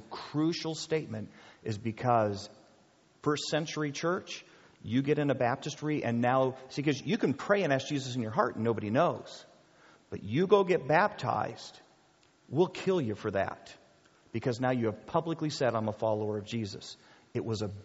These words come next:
big deal to make that type of statement of faith. You and I don't understand that 'cause we live in America, and, "Oh, you were ba-, oh, yeah, yeah, it's no big deal."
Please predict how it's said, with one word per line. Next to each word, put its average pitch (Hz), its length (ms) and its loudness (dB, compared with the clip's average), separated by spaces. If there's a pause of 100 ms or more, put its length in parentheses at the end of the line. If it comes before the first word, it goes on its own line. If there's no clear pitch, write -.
big 135 560 4
deal 127 340 4
to 107 80 -2
make 107 200 -4
that 107 160 0
type - 220 -2
of 104 60 -4
statement 101 400 -4
of 101 80 -10
faith. 104 340 -4 (340)
You 147 200 2
and 151 80 2
I 135 120 6
don't 127 200 2
understand 120 680 -2
that 107 140 -2
'cause 104 180 -6
we 110 100 -4
live 117 240 4
in - 80 0
America, 113 680 2 (340)
and, - 180 -2
"Oh, 151 160 6
you 107 140 2
were 104 80 2
ba-, 110 260 0
oh, 104 160 -2
yeah, 110 280 -6
yeah, - 160 -10 (120)
it's - 180 -10
no 123 160 2
big 113 220 2
deal." 165 280 2